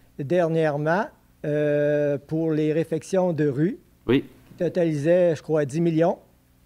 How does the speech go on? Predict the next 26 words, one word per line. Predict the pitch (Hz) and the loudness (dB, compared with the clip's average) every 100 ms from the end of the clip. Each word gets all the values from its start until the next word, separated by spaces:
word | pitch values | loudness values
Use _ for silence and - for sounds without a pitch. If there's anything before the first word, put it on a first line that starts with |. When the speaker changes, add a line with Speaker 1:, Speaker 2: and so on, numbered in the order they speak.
| - _ _ | -20 _ _
Speaker 1:
Sur | - 185 180 | -6 0 2
un | 247 | 2
des | 269 226 | 2 2
règlements, | 220 165 180 165 185 202 - _ _ - | 2 2 0 2 0 -2 -4 _ _ -6
il | |
y | 160 190 | 0 2
a, | |
on | 190 175 160 | 2 2 -2
parle | - 214 220 202 | 0 0 2 -2
d'une | 135 156 165 156 151 139 | -4 -4 -2 0 0 0
taxe | 226 220 - | -2 -2 -6
spéciale. | - 233 - 190 143 123 - - - - - _ _ _ _ _ _ _ _ - | -4 -4 0 2 2 -2 -12 -20 -20 -20 -20 _ _ _ _ _ _ _ _ -12
J'aimerais | 135 175 190 220 | -2 0 0 0
savoir | 202 170 196 226 175 170 | 0 2 2 2 0 -2
en | |
quoi | - 214 240 | -2 -2 -2
consiste | 214 180 - - 220 208 - 160 | 0 -2 -4 -6 -4 -4 -6 -8
cette | - 156 _ | -8 -10 _
taxe | 214 220 - | -4 -4 -8
Speaker 2:
Non. | 208 | -6
Speaker 1:
spéciale | 185 147 180 185 233 247 - _ _ _ - | -6 -4 -4 -2 -2 -6 -12 _ _ _ 0
et | 180 175 | 2 2
qui | - 254 | -2 -4
ça | - 170 | 2 2
va | 170 | 2
toucher. | 180 247 208 165 | -2 -4 -4 -4